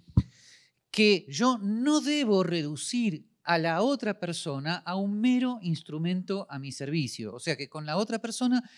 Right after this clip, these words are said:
yo no debo establecer una relación de instrumentalización. La dignidad de la persona es algo muy importante en toda la filosofía occidental.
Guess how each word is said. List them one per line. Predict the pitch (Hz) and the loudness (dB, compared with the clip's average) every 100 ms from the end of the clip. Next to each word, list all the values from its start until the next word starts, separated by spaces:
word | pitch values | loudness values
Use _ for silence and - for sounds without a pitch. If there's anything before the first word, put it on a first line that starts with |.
| - | -18
yo | - 196 | -2 2
no | 208 220 262 269 | 2 2 2 2
debo | 285 285 214 | 2 0 0
establecer | - 185 165 165 220 233 - _ _ | 0 0 0 0 0 -2 -6 _ _
una | - 254 254 | -2 2 4
relación | 214 180 156 208 220 202 | 4 2 0 -2 -2 2
de | 190 202 180 | 0 0 -2
instrumentalización. | 180 170 - 165 160 151 143 139 131 127 - 190 151 107 - _ _ _ _ - - - - _ _ | 0 -2 -2 -6 -4 -4 -4 -4 -6 -10 0 6 6 4 -6 _ _ _ _ -20 -20 -20 -20 _ _
La | 180 208 | 8 8
dignidad | 220 214 208 214 294 311 | 8 6 2 4 6 4
de | 185 | 2
la | 175 156 | -2 -2
persona | 165 160 196 151 156 190 | -4 -4 -2 -2 -2 -4
es | - 220 | -2 0
algo | 262 254 233 202 175 | 0 2 4 2 2
muy | 160 165 226 294 | -8 -4 2 2
importante | 220 202 294 269 175 | 2 0 -2 -2 -2
en | 151 | -4
toda | 170 151 | -2 -2
la | |
filosofía | 143 139 131 135 160 | -4 -8 -10 -6 -4
occidental. | 143 - 131 123 120 117 95 | -4 -6 -8 -6 -6 -6 -6